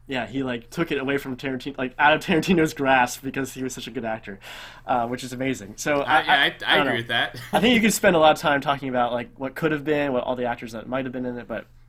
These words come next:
Speaker 1: I don't know. I don't think this is important. What we have, it works really well the way it
Speaker 2: Yes.
Speaker 1: is, and I don't think it really could be improved with the different actors.
Speaker 2: Uh, yeah, I, and well, and also, I, I think that Pink is probably my favorite character in all of this, and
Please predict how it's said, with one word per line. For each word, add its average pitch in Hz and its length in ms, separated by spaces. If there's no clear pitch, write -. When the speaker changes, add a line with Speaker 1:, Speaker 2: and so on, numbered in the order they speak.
Speaker 1:
I 120 60
don't 107 100
know. 104 60
I 110 40
don't 127 100
think 131 140
this 110 120
is - 60
important. 104 420
What 143 120
we 147 80
have, 139 540
it 131 240
works 135 320
really 131 180
well 117 380
the 120 40
way 120 100
it 113 100
Speaker 2:
Yes. 110 100
Speaker 1:
is, 104 120
and 127 80
I 139 60
don't 135 140
think 123 240
it 123 160
really 127 240
could 131 200
be 117 120
improved 104 400
with 117 180
the 110 140
different 107 280
actors. 110 440
Speaker 2:
Uh, 135 40
yeah, 139 300
I, 123 180
and 131 340
well, 131 220
and 131 120
also, 143 520
I, 147 300
I 160 40
think 156 220
that 117 200
Pink 123 300
is 101 100
probably 117 240
my 92 100
favorite 101 440
character 95 440
in 87 140
all 90 240
of 80 80
this, 85 240
and 92 240